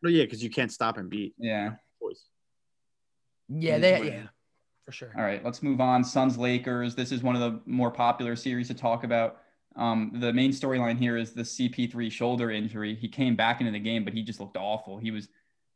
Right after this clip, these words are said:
Speaker 2: uh, w-, the announcers were saying, like, you never see Chris Paul lose his handle on the ball, but he lost it multiple times yesterday. Like, he just wasn't handling the ball well. He couldn't, he couldn't shoot really effectively. He,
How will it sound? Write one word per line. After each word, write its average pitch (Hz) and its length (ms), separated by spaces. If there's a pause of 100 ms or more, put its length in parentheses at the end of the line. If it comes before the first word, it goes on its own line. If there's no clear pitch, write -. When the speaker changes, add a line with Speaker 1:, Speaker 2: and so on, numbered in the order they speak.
Speaker 2:
uh, 113 140
w-, 123 200
the 131 140
announcers 123 320
were 113 80
saying, 117 240
like, 113 180
you 123 200
never 120 360
see 123 200
Chris - 240
Paul 113 340
lose 117 140
his 110 100
handle 113 300
on 113 100
the 104 60
ball, 98 260
but - 100
he 110 120
lost 117 240
it 95 80
multiple 110 440
times 101 300
yesterday. 98 240
Like, 101 100
he 117 80
just 104 160
wasn't 110 280
handling 107 220
the 101 60
ball 104 280
well. 104 260 (320)
He 123 80
couldn't, 127 460
he 117 120
couldn't 147 240
shoot 117 380
really 107 240
effectively. 107 680
He, 120 200